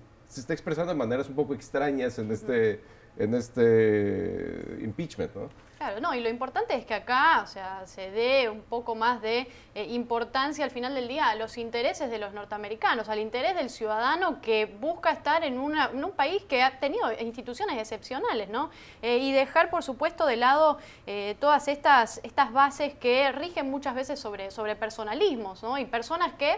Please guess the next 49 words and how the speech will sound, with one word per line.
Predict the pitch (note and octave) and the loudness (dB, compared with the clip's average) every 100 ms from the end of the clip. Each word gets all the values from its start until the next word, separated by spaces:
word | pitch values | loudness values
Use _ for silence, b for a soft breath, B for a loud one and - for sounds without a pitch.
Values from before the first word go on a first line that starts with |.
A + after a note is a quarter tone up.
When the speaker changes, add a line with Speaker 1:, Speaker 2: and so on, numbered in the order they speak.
| - B B B | -2 B B B
Speaker 2:
eh, | A3 A3+ | -4 -2
ponderan | A3+ C#4+ D4 F4 F#4+ F4+ | 2 4 4 2 0 2
tal | C#4 | 2
vez | D4 | 0
la | D#4+ | 0
ideología | C#4+ B3+ B3+ B3 - D#4+ E4 F#4 - - | 0 2 2 0 -2 -2 0 -2 -6 -4
por | B3+ B3 | -2 -2
sobre | - D4 D4+ D#4 D#4+ B - | 0 0 2 0 -2 B -4
los | A#3+ | -4
intereses | A#3+ A3 C4 D#4 A#3+ | -2 -2 -2 -2 -4
de | |
un | B3 | -4
país. | A#3 A4+ - - - | -4 -2 -2 -4 -4
Speaker 1:
¿Pero | D3+ | -2
tú | D3 | 0
crees | E3 F#3 | -2 -2
que | E3 | -2
puede | D#3+ D#3 | 0 0
entrar | C#3 D3 D3 | 4 4 6
el, | D3+ G#2+ | 6 4
el | G2 G#2 G#2 G#2 G2+ G2 F#2+ F#2 - | 4 4 4 2 0 0 -2 -6 -8
partidismo, | - A2 A#2 A#2+ B2+ A#2+ B2 B2 A#2 | -2 -2 0 0 2 0 0 2 2
eh, | A2 G2+ | 2 0
de, | A#2 C3 | -2 -2
más | B2 D3 | 2 4
bien, | C3+ A2 | 4 0
que | G#2 | 2
puede | D3+ E3 | 4 4
entrar | D3+ D3+ | 4 2
los | D3+ B2+ | 2 0
intereses | G#2+ C3 C3 C#3+ | 0 0 0 0
de | A#2+ | 0
los | G#2 | -2
ciudadanos | A2+ A2+ A#2 C3 C3 - B B | 0 2 2 2 -4 -10 B B
sobre | - B2+ B2+ | -2 0 0
el | B3+ | -2
partidismo | A#2+ G#2+ B2 B2 A#2+ F3+ | -2 -4 -2 -2 -2 -4
cuando | - G2+ | -2 -4
estás | G2 B2 A2+ | -4 -6 -6
teniendo | A#2+ A#2+ B2 | -2 -2 -2
un | A2 | -4
impeachment | G2 A#2+ A2+ B2+ A2+ | -4 -6 -6 -8 -4
a, | A2 G2 G2 G2+ G2+ G2 | -2 -2 -4 -4 -2 -2
a | |
nueve | G#2 B2+ B2+ | 0 0 0
meses | B2+ A#2+ | -4 -4
de | A2 | -6
una | B2+ | -4
elección | A#2 F#2+ - A2+ A#2 A2+ | -4 -6 -4 -2 -2 -6